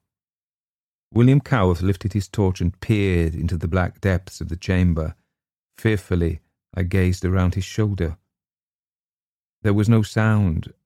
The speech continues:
and at first I could see nothing but nitre-encrusted walls and wet stone floor. Presently, however,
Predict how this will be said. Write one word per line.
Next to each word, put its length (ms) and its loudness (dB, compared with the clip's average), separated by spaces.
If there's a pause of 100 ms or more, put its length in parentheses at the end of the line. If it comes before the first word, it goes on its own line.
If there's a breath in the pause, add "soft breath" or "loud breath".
(180)
and 160 0
at 100 -2
first 600 0 (280)
I 80 -2
could 160 -6
see 200 -2
nothing 480 0 (380)
but 140 -8
nitre-encrusted 1080 -2
walls 460 0
and 320 -6 (120)
wet 320 -6
stone 400 -2
floor. 540 0 (1400)
Presently, 500 2
however, 580 -4